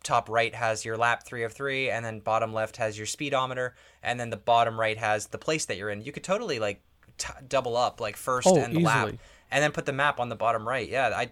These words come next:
Speaker 1: just noticed that
Speaker 2: Easily.
Speaker 1: that's missing. It's, that's a must on a racing game. That's not an option to add
Speaker 2: That's a,
Speaker 1: on later?
Speaker 2: that's a must, especially for this one. No, there isn't.
Speaker 1: Yeah.
Speaker 2: So, especially
Speaker 1: Hmm.
Speaker 2: on this one, it's, um, an issue because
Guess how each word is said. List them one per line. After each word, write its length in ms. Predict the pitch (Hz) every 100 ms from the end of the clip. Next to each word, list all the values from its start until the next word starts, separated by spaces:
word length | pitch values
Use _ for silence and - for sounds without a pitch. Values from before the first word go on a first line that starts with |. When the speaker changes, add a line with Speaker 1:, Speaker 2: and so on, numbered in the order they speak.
| -
Speaker 1:
just 180 | 175 175
noticed 280 | 139 143 110
that 40 |
Speaker 2:
Easily. 40 |
Speaker 1:
that's 200 | 123 123
missing. 340 | 120 143 117 104
It's, 180 | 107 -
that's 260 | 151 156
a 60 | 120
must 400 | 110 135 113 -
on 100 | 107
a 60 | 101
racing 300 | 120 - 107
game. 140 | 101
That's 180 | 120 -
not 120 | 165
an 60 | 117
option 340 | 104 - 165
to 120 | 135 107
add 60 |
Speaker 2:
That's 160 | 160 202
a, 20 |
Speaker 1:
on 100 | 139
later? 120 | 165
Speaker 2:
that's 140 | 185 170
a 20 |
must, 380 | 131 147 185 - -
especially 1000 | 165 - - _ _ - 170 - 214 202
for 200 | 156 131
this 280 | 127 - 123
one. 420 | 104 127 190 165
No, 180 | 147 127
there 120 | 123
isn't. 200 | 165 170
Speaker 1:
Yeah. 160 | 117
Speaker 2:
So, 260 | 107 135 127 - - - -
especially 420 | - 160 165 220
Speaker 1:
Hmm. 60 |
Speaker 2:
on 100 | 160
this 240 | 113 123 165
one, 160 | 185
it's, 340 | 156 139 - -
um, 380 | 139 131 131 120
an 100 | 131
issue 260 | 127 - 165
because 760 | 143 - 127 123 123 123 -